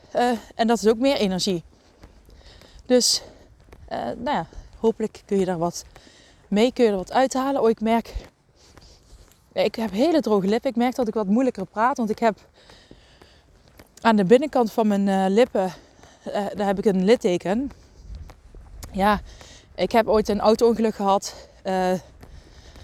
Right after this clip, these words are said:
toen ik tweeënhalf of drie jaar was. En ik heb daar een, eh, dubbele, een dubbel litteken, noemen ze dat, aan overgehouden bij mijn lippen. En, eh, nou ja, ik,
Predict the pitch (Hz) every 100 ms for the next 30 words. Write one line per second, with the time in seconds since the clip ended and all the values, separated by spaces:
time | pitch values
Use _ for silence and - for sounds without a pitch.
0 | - - - - 107 113 - - - 214
1 | 202 233 226 220 226 214 185 226 226 247
2 | 262 302 - - - - - - - -
3 | - - - - - 202 208 233 - 220
4 | 196 190 - 220 202 202 202 202 - -
5 | - 185 220 214 208 196 196 196 - 202
6 | 196 202 180 180 - 226 254 226 240 220
7 | 233 240 - - - - - - - 196
8 | 220 214 220 208 226 226 196 196 190 190
9 | 233 320 359 - - _ _ _ _ -
10 | - - - - - _ - - - 220
11 | 208 202 - - - - _ - 202 196
12 | 190 190 185